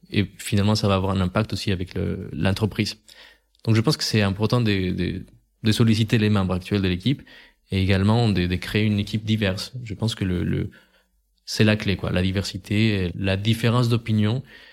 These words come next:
mais effectivement avec des, des personnalités qui soient pas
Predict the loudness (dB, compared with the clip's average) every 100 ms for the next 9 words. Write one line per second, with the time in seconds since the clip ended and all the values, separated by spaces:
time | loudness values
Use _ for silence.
0 | _ -2 2 4 2 0 -4 -4 -2 0
1 | 2 2 2 0 -2 -2 -2 0 -2 -2
2 | -2 0 -2 -2 -4 -2 -2 0 -2 -4
3 | -10